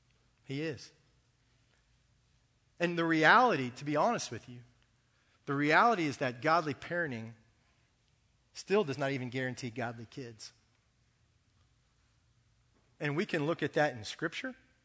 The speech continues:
and we can all name somebody in our life, I bet. Maybe it's you, who you love the Lord,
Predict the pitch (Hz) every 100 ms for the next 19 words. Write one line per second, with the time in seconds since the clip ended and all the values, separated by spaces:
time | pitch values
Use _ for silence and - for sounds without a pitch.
0 | _ _ _ _ _ _ _ _ _ _
1 | _ _ _ - 143 160 - 160 165 160
2 | 160 170 165 165 147 143 139 131 123 127
3 | 143 135 110 110 110 107 _ _ _ _
4 | _ _ _ _ _ _ _ _ _ _
5 | _ _ _ _ _ - 139 139 165 156
6 | - 233 113 _ _ _ _ _ _ _
7 | _ _ _ _ _ _ _ _ - 135
8 | 135 143 165 175 156 160 185 202 123 117